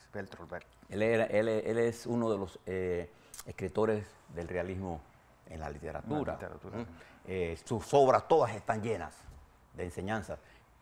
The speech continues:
Speaker 2: Formación de marxista, pero nunca llegó a militar en ningún partido comunista porque él no podía estar apresado, sus ideas no podían estar apresadas.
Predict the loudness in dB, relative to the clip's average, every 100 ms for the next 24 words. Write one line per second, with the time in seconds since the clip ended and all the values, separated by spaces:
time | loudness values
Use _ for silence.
0 | 2 6 6 6 4 6 6 4 0 0
1 | 2 6 8 8 6 4 4 4 4 4
2 | 2 6 6 6 2 4 4 2 0 0
3 | 0 0 0 0 -2 0 2 0 0 -2
4 | 0 0 -2 -4 -6 -2 -2 -4 -10 -14
5 | -14 -8 -6 -6 -8 -8 -8 -8 -10 -10
6 | -10 -8 -10